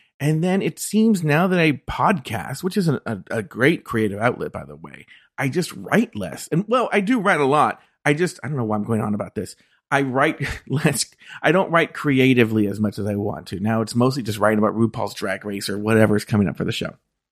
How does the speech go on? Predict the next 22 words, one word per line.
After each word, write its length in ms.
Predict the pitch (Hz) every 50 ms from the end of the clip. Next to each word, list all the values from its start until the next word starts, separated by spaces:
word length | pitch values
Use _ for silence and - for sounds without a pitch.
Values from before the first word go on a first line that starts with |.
| _ _ _ _ _ _ _ _ _ -
And 140 | 160 165
if 100 | 175 165 - -
I 260 | 143 156 170 185 208
had 400 | 233 240 214 175 165 147 143 151
an 140 | 165 170 160 -
extra 480 | 135 131 131 - - - - 185 - - - -
hour, 680 | 147 175 214 247 247 - - 90 82 73 123 180 180 - _ _ _ _ _ _ _ _ _ _ _ _ _ _ _ _ _ _ _ -
I 360 | 131 127 131 135 139 147 160
would 320 | 170 160 160 170 175 165 -
spend 460 | - - - 135 123 120 120 113 120
it 240 | 127 131 127 - _ _ _ -
writing. 680 | 110 104 107 123 135 143 139 127 110 90 76 71 - - _ _ _ _ _ _ _ _ _ _
And 240 | - 143 135 131 123
that's 220 | 147 151 147 - 143
what 100 | 147 139
I 120 | 131 123
would 160 | 113 117 104
do 180 | - 113 107 104
with 120 | 104 110 117
an 100 | - 92
extra 320 | 107 - - - 113 -
hour. 400 | - 92 90 80 69 69 - -